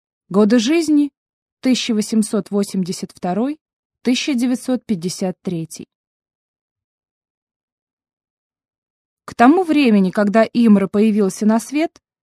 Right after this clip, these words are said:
двадцать четвёртого октября тысяча восемьсот восемьдесят второго года, в курортном местечке Шаафок на берегу Балатона, крупнейшего озера Венгрии, в семье Кальманов было уже двое детей:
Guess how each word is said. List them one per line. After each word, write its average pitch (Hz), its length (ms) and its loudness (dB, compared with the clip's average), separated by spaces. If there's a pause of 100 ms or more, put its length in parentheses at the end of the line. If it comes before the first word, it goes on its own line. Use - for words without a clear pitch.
двадцать 214 380 -2
четвёртого 214 560 -2
октября 208 460 -2
тысяча 208 360 -4
восемьсот 208 560 -2
восемьдесят 190 640 -6
второго 185 420 -6
года, 269 400 -6
в - 140 -20
курортном 247 520 4
местечке 240 540 0
Шаафок 226 580 -4
на 220 80 2
берегу 208 380 0
Балатона, 196 640 -2 (200)
крупнейшего 214 680 0
озера 214 300 0
Венгрии, 180 540 -4 (360)
в - 60 -16
семье 214 380 4
Кальманов 277 560 0
было 254 240 0
уже 240 220 -2
двое 180 340 -4
детей: 175 480 -8